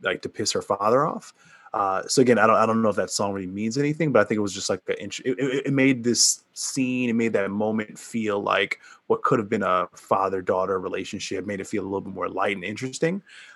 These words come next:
Um, other than that, the music for me didn't <clears throat>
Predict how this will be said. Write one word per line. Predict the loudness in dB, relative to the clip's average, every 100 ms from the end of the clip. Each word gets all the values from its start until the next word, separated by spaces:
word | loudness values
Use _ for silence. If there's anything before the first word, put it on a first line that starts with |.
| -2
Um, | -2 4
other | 4 4
than | 0 0
that, | 2 2 0 -6 _ _ _ _ _ -20 -20 -14
the | -6
music | 0 2 2
for | 0 0
me | 0
didn't | -2 -4 -4 -4 -6 _ _ _ _ _
<clears throat> | -4